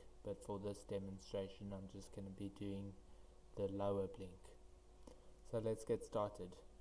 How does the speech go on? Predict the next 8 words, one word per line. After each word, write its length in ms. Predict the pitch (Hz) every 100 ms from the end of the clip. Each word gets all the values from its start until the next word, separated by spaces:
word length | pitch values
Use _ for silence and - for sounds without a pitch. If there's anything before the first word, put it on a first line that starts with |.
| - - - - -
Uh, 180 | 104 101
one 260 | 101 117 131
thing 260 | 139 131 -
to 80 | 113
remember 600 | 104 101 107 127 101 98 131
is 220 | - 101 98
that, 320 | - 101 98 - - -
um, 600 | - 98 98 190 95 95